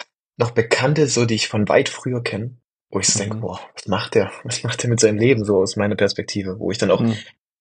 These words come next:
Speaker 1: mich manchmal noch angeboten hab, gesagt hab, „Hey“, ihm Fragen gestellt hab, wo ich gemerkt hab, „Hey, da hat jetzt Klick gemacht, ein bisschen im Kopf.“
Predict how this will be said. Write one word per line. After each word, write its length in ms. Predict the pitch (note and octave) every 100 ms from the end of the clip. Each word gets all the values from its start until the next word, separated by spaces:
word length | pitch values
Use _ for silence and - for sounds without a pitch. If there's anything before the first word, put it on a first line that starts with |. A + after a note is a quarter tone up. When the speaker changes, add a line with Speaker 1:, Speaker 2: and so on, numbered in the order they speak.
| -
Speaker 1:
mich 180 | B2+ C3
manchmal 460 | C3 F3+ - C3 -
noch 180 | A2+
angeboten 400 | - E3+ A#2 A2+
hab, 100 | A2
gesagt 280 | - A2 G#2+
hab, 80 | G2+
„Hey“, 240 | A#2 B2+ - _ _ _ _ _ _ _ _ _ _ -
ihm 260 | C3+ A#2+ -
Fragen 280 | - A#2+
gestellt 340 | A2 - C#3 C#3
hab, 160 | G2 -
wo 140 | A2+ A#2
ich 80 | A#2
gemerkt 260 | A#2 A2+
hab, 100 | A#2
„Hey, 120 | B2
da 120 | G#2+ G#2
hat 180 | A#2 -
jetzt 220 | G2 -
Klick 180 | C3+ A#2+
gemacht, 320 | G#2+ - -
ein 60 |
bisschen 260 | G#2+ - G#2+
im 60 | G#2
Kopf.“ 300 | B2+ -